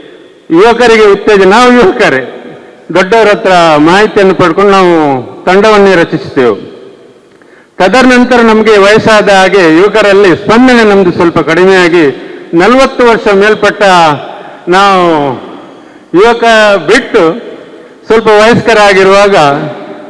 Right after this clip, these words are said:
ನಮಗೆ ಅಲ್ಲಿ ಸ್ಪಂದನೆ ಮಾಡ್ಲಿಕ್ಕೆ ಕಷ್ಟ. ಅಂದ್ರೆ ಸಾರ್ವಜನಿಕರೊಂದಿಗೆ ಸಂಪರ್ಕ, ಅಂದ್ರೆ ಸರ್ಕಾರದ ನಿಯಮ ಏನು ಅಂತಂದ್ರೆ ಯುವಕರೊಟ್ಟಿಗೆ, ಯುವಕರೊಂದಿಗೆ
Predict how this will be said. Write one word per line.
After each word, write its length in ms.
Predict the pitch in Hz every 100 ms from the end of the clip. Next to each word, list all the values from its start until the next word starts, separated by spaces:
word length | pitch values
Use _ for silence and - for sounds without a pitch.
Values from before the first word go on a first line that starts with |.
| - - - -
ನಮಗೆ 380 | 185 208 202 190
ಅಲ್ಲಿ 320 | 180 190 185 165 151 135 - -
ಸ್ಪಂದನೆ 420 | 196 247 247 226
ಮಾಡ್ಲಿಕ್ಕೆ 540 | 208 190 185 170 165
ಕಷ್ಟ. 320 | - 180 - 156
ಅಂದ್ರೆ 500 | 165 170 180 180 165
ಸಾರ್ವಜನಿಕರೊಂದಿಗೆ 1120 | 185 202 185 185 175 185 170 180 196 165 175
ಸಂಪರ್ಕ, 360 | 175 160 139
ಅಂದ್ರೆ 280 | 156 202 208 160 190 - - - - - 170
ಸರ್ಕಾರದ 500 | 190 214 240 233 226
ನಿಯಮ 320 | 220 233 233 226
ಏನು 180 | 220 214
ಅಂತಂದ್ರೆ 560 | 202 190 202 190 233 190 170 180 - - - 160 160 180
ಯುವಕರೊಟ್ಟಿಗೆ, 840 | 196 233 240 233 226 226 226 233 240 -
ಯುವಕರೊಂದಿಗೆ 760 | 180 220 220 226 220 220 220